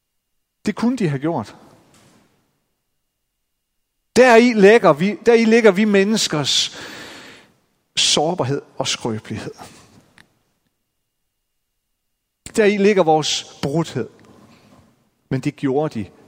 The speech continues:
ikke. De betalte den pris, det indebar at skulle tage afsked med to så vigtige mennesker i deres menighed. Men nu er det bare engang sådan,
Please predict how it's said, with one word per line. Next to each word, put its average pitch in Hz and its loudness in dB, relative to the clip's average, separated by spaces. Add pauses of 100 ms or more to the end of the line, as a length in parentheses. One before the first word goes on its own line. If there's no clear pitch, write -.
ikke. 139 -6 (2500)
De 151 -6
betalte 208 2
den 190 -2
pris, - -6 (160)
det 156 -4
indebar 147 -2 (600)
at 123 -6
skulle 147 -6
tage - -4
afsked 165 0
med 151 -6
to 190 -4
så 185 -2
vigtige 170 -4
mennesker 143 -6 (960)
i 156 -6
deres 120 -6
menighed. 117 -8 (3000)
Men 202 2
nu 226 2
er 208 2
det 208 0
bare 170 0
engang 160 -4
sådan, 147 -4